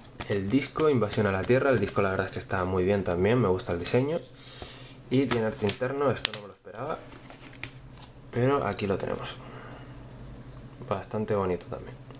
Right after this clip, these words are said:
Para ser una edición simple y sencilla, está bastante curiosa e interesante. Y bueno, vamos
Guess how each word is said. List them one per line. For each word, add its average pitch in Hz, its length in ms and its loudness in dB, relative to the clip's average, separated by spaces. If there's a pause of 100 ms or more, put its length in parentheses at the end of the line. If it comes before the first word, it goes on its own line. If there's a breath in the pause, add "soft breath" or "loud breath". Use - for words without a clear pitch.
(1000 loud breath)
Para 113 180 2
ser 131 180 4
una 135 100 6
edición 113 520 6
simple 127 340 4
y - 80 2
sencilla, 135 560 2 (240)
está 110 400 2
bastante 104 840 4
curiosa 107 440 4
e 101 40 4
interesante. 120 640 2 (3000 loud breath)
Y 123 120 4
bueno, 107 240 2 (3750)
vamos 110 280 0